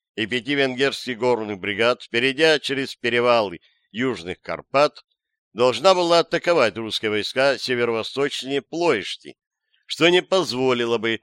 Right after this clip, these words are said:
русскому командованию снимать войска с фронта для парирования главного и вспомогательного ударов. Наступление началось вполне успешно. В первый день были форсированы реки и наведены переправы.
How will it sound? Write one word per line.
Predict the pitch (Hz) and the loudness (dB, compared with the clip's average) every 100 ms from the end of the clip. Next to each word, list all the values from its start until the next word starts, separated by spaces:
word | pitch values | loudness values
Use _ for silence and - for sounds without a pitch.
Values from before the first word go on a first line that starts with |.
| _ _ | _ _
русскому | 98 131 127 - 113 113 | -4 -2 -4 -4 -2 -2
командованию | 110 110 117 127 127 139 147 | -2 2 4 4 2 -4 -2
снимать | 131 147 170 165 | -4 0 0 0
войска | 131 113 - 110 | -2 -4 -2 -2
с | - | -4
фронта | - 101 95 95 135 - _ _ _ - | -6 -6 -6 -6 -6 -8 _ _ _ -8
для | 107 196 | -4 0
парирования | 127 156 180 175 165 165 143 | 2 2 2 2 2 2 0
главного | 107 151 175 156 95 80 71 _ _ | 2 6 6 4 -2 -8 -10 _ _
и | 123 160 | -6 -6
вспомогательного | - - 143 139 110 107 107 117 107 | -8 -8 -4 -2 0 -2 -2 -6 -4
ударов. | 110 98 87 62 - - _ _ _ _ _ _ _ - | -6 -4 -4 -4 -10 -20 _ _ _ _ _ _ _ -8
Наступление | 104 151 147 190 190 180 | -4 -4 0 2 2 2
началось | 170 165 170 175 156 | 2 0 0 -2 -2
вполне | - 151 160 165 | 0 0 2 0
успешно. | 151 - 135 95 - 58 - _ _ _ _ | -2 -4 -4 -4 -8 -14 -20 _ _ _ _
В | - | 0
первый | 156 151 | 0 0
день | 135 151 143 | -2 -2 -2
были | 143 135 | -6 -6
форсированы | 127 120 - 147 139 131 127 | -6 -6 -6 -4 -4 -2 -2
реки | 127 135 - 139 139 120 | 0 -2 -4 -8 -8 -8
и | 131 | -4
наведены | 123 117 113 113 127 | -4 -2 -4 -2 -4
переправы. | 131 110 - 101 80 60 | -4 -6 -2 -2 -2 -8